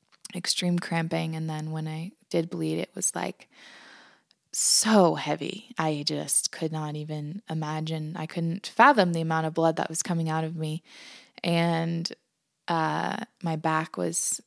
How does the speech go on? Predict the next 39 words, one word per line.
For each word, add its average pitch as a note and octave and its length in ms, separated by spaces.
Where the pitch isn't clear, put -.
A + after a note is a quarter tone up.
so D#3+ 640
in E3 160
knots D#3+ 360
and F3+ 100
twisted, F#3 440
and F#3+ 120
I G#3 140
couldn't F3 280
walk. E3 440
Couldn't G3+ 180
walk. A3+ 280
I F#3+ 80
was F3+ 120
having E3+ 300
twinges A3 540
in F#3+ 80
my E3 120
ovaries G3+ 380
in F3+ 120
the E3+ 60
front, G#3 500
like, F3 160
very F#3 200
sharp F3+ 340
spasms, F3+ 640
but - 160
then E3 180
my D#3 120
back E3+ 400
also. E3+ 340
So E3+ 180
I, D#3+ 200
I F3 100
couldn't A#3+ 320
walk. F3+ 360
I F3 40
was E3 120
extremely G#3+ 520
fatigued, E3+ 720